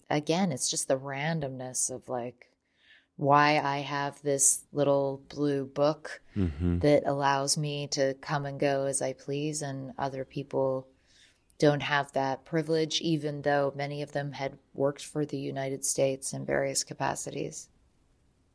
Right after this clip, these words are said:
Speaker 2: What's that moment like when you finally take off? Like, as you're, as you're flying away?
Speaker 1: There was a certain degree of relief because the day I was there, flights stopped for ten hours. There were no flights taking off.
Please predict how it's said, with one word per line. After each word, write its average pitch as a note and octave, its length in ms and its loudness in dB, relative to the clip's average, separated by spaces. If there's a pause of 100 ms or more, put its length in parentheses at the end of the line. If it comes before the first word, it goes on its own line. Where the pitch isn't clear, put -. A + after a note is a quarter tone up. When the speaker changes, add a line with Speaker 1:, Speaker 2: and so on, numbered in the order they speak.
(360)
Speaker 2:
What's G2 220 4
that B2+ 160 4
moment G#2 340 6
like F#2+ 260 0 (800)
when F2+ 160 0
you E2 60 0
finally F2 300 0
take E2+ 280 -4
off? - 420 -4 (640)
Like, E2 160 -2
as D#2+ 160 2
you're, D#2 240 2
as D#2 160 -6
you're D#2+ 180 0 (260)
flying E2+ 480 2
away? D#2+ 380 -2 (760)
Speaker 1:
There G#3+ 100 8
was A3 160 4
a A3+ 40 4
certain C#4 340 6
degree B3 280 6
of G3+ 120 2
relief F3+ 440 2
because E3+ 560 6
the F3 140 2
day F#3+ 400 8
I E3 280 4
was D3+ 260 -2
there, D#3+ 600 4
flights E3+ 560 2
stopped - 720 0
for - 260 -4
ten C#3+ 500 -4
hours. - 680 -2
There C#3+ 100 -2
were D3+ 140 -2
no C#3 320 -2
flights - 480 -2
taking - 380 -2
off. - 280 -6